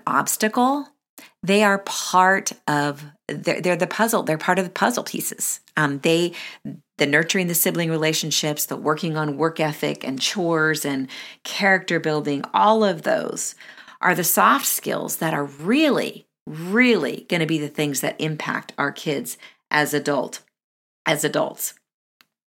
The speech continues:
Okay, another question I would ask myself is, does anyone seem bored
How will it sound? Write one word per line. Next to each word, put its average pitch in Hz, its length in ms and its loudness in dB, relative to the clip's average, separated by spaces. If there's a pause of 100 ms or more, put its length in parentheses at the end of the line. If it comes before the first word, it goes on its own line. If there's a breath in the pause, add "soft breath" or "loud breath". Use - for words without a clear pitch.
(720 loud breath)
Okay, 240 160 4
another 240 220 6
question 247 320 2
I 220 80 6
would 214 80 4
ask 202 240 2
myself 214 600 0
is, 190 440 -2
does 190 400 -2
anyone 233 840 2
seem 233 300 2
bored 190 500 2